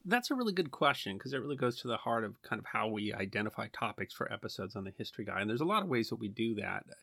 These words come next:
For this particular episode, I knew I wanted to talk about the S R seventy-one. It's just an interesting plane with an interesting history, and of course, it's a,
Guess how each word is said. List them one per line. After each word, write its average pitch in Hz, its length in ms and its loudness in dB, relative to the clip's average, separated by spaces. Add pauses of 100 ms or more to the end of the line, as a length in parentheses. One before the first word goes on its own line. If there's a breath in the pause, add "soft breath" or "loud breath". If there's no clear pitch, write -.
(320 loud breath)
For 196 80 2
this 220 160 6
particular 165 500 0
episode, 120 580 2
I 117 400 2
knew 190 200 8
I 202 80 8
wanted 151 320 2
to 131 80 -2
talk 117 360 0
about 123 240 0
the - 120 -4
S 120 160 -2
R 113 120 6
seventy-one. 110 720 0
It's 110 180 -4
just - 300 -6
an 110 100 0
interesting 104 400 -2
plane 104 260 -4
with 104 160 -6
an 104 80 -4
interesting 98 580 -8
history, 113 400 -2
and 101 80 -4
of 101 60 -10
course, - 180 -4
it's - 160 -8
a, 110 120 -4